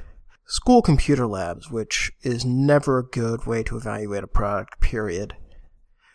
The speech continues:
I remember the original Bondi Blue iMac still running Mac. I think it was, I think the original Bondi Blue iMac ran Mac O S eight, but don't hold me to that. Someone please search that for me and yell at me later.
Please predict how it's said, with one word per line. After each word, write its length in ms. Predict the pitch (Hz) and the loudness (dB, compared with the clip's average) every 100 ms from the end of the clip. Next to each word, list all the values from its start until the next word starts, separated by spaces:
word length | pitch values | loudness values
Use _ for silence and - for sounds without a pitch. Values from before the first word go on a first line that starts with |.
| _ _ _ _ _ _ | _ _ _ _ _ _
I 180 | 113 120 | -4 -2
remember 640 | 123 127 123 127 123 123 | 0 0 0 0 0 0
the 100 | 127 | -2
original 320 | 117 127 135 | -2 -2 0
Bondi 420 | 117 123 110 127 123 | -2 0 0 0 -4
Blue 220 | 127 123 | -2 0
iMac 480 | 110 120 110 104 - | 0 -2 -4 -6 -10
still 260 | - 123 | -6 -4
running 300 | 120 113 113 | -2 -2 -4
Mac. 280 | 110 113 - | -4 -6 -6
I 40 | 156 | -6
think 160 | 240 233 | -4 -4
it 40 | |
was, 200 | 175 156 - _ _ | -6 -8 -18 _ _
I 60 | - | -10
think 140 | 349 | -6
the 80 | 302 | -2
original 420 | 165 180 196 165 | 0 0 2 0
Bondi 300 | 147 131 135 | 0 -2 0
Blue 220 | 135 135 123 | 0 -2 -2
iMac 480 | 120 117 113 113 | -2 -2 -2 -4
ran 240 | 113 110 110 | -4 -2 -2
Mac 260 | 110 110 | -4 -4
O 160 | 127 113 | -2 -2
S 220 | 107 - - _ _ | 0 -2 -2 _ _
eight, 280 | 143 120 - - | -6 -6 -6 -2
but 260 | 107 - | -2 0
don't 240 | - 143 - | 2 2 0
hold 420 | - - 143 135 | -8 0 2 4
me 100 | 127 | 2
to 120 | 123 | -2
that. 280 | 113 95 - | -4 -4 -2
Someone 560 | - - 123 139 143 131 | 0 2 2 4 2 2
please 460 | - 135 127 123 | 0 0 0 -2
search 380 | - - 139 - | -2 -2 -2 -2
that 320 | 127 120 120 _ | -4 -4 -6 _
for 200 | - 113 | -2 0
me 260 | 113 117 117 - - - _ _ | 0 -2 -6 -12 -20 -20 _ _
and 460 | - 107 104 104 113 - _ | -4 -2 -2 -4 -8 -14 _
yell 180 | 127 107 | -6 -4
at 80 | 101 | -4
me 80 | 104 | -6
later. 300 | 98 85 | -6 -6